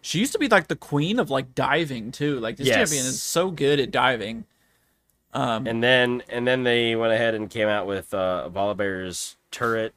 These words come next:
Speaker 2: turn off, basically giving him Ohm Wrecker, and then she stopped being the queen of the dive.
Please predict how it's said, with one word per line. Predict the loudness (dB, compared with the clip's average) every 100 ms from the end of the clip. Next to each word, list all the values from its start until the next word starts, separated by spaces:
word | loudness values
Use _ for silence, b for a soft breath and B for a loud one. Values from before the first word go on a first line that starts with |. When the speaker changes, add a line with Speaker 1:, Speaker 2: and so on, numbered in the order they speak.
| -10
Speaker 2:
turn | -4 0
off, | 0 0 -4 -14
basically | -8 -8 -6
giving | -6 -6 -6
him |
Ohm | -4 -2 0
Wrecker, | -2 -2 -6 -6
and | -6 -4 -4 -6 -10 -14 -8
then | -8 -6
she | -10 -10
stopped | -8 -8 -8
being | -10
the | -12
queen | -14 -14
of | -14
the |
dive. | -12 -10 -10